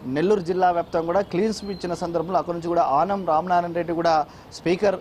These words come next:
ఆ, పదవి రేసులో ఉన్నారు. అట్లాగే ఈస్ట్ వెస్ట్ గోదావరి నుంచి కూడా, ఆ, తాడేపల్లిగూడెం నుంచి గెలిచినటువంటి జనసేనకు సంబంధించిన,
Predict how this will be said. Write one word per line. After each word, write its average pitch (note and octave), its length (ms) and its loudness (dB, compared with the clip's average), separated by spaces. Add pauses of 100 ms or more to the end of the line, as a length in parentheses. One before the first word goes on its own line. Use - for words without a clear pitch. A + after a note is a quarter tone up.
ఆ, C#3+ 120 4
పదవి D#3+ 340 0
రేసులో E3+ 320 0
ఉన్నారు. E3+ 260 2
అట్లాగే F3+ 580 0 (280)
ఈస్ట్ A#3 300 0
వెస్ట్ F#3+ 260 0
గోదావరి F3+ 420 2
నుంచి E3 200 -6
కూడా, G3+ 360 2 (420)
ఆ, D3 320 4
తాడేపల్లిగూడెం F#3+ 760 0
నుంచి F3 180 -8
గెలిచినటువంటి E3 500 -6
జనసేనకు F3 640 -2
సంబంధించిన, E3 600 -2